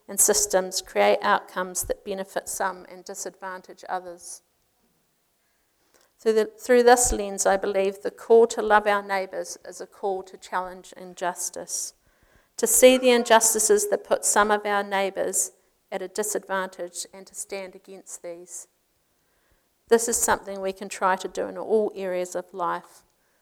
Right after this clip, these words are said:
whether home, community, work, and even on a global scale. Lord knows our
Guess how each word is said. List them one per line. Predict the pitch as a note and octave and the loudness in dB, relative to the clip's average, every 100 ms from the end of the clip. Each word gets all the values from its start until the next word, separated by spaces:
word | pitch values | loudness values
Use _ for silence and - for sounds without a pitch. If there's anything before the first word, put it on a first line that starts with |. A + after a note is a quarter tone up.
| _ _ | _ _
whether | G3+ F#3 F3+ | -20 -16 -16
home, | - - G#3+ G#3+ G#3+ A3 _ _ _ _ _ | -12 -6 -6 -6 -14 -18 _ _ _ _ _
community, | - G3 G3+ G3+ G3+ G#3+ G3+ G3+ _ _ _ _ _ - | -16 -12 -10 -8 -8 -8 -10 -12 _ _ _ _ _ -14
work, | G3+ G3+ G3+ - - _ _ _ _ _ _ - | -6 -4 -4 -6 -16 _ _ _ _ _ _ -20
and | G3 | -18
even | - G#3+ G#3+ | -10 -10 -8
on | G3 F#3+ | -10 -12
a | |
global | F#3 G3 F#3+ F#3 F#3+ | -10 -8 -8 -10 -16
scale. | - - F#3+ F#3 E3+ - _ _ _ _ _ _ _ _ - - _ _ _ _ _ _ _ _ _ _ _ | -20 -14 -8 -8 -8 -14 _ _ _ _ _ _ _ _ -20 -20 _ _ _ _ _ _ _ _ _ _ _
Lord | G#3 G3+ G3 | -12 -8 -8
knows | G3+ G3+ F#3+ G3 - | -4 -2 0 0 -4
our | G3 F#3+ | -6 -8